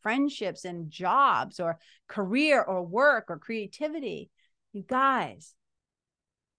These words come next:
I say this with urgency because, like, my fifty-fifth birthday is coming up soon. I'm gonna be double nickels. And I am so aware that I have less time in front of me than I do behind me. And I wanna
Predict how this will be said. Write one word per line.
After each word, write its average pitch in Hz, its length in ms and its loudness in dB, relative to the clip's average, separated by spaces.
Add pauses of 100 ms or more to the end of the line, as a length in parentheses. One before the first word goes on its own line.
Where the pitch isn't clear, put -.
I 202 100 -4
say 370 280 -2
this 330 180 -4
with 240 180 -2
urgency 220 640 0
because, 190 220 -2
like, 202 240 0
my 220 180 0
fifty-fifth 277 580 -2
birthday 196 380 0
is 175 100 -4
coming 180 340 -2
up 170 160 -4
soon. 220 260 0
I'm 185 80 -2
gonna 196 160 0
be 190 120 -4
double 185 260 0
nickels. 233 560 -4 (300)
And 226 120 -2
I 294 140 6
am 262 160 0
so 294 340 4
aware 220 720 2 (1300)
that 220 120 4
I 285 140 6
have 370 240 4
less 285 400 6
time 277 440 4
in 226 160 0
front 269 360 4
of 269 80 8
me 202 160 6
than 190 160 0
I 190 100 -2
do 226 240 -4
behind 226 600 0
me. 190 200 0
And 208 120 -4
I 311 160 -4
wanna 311 300 -2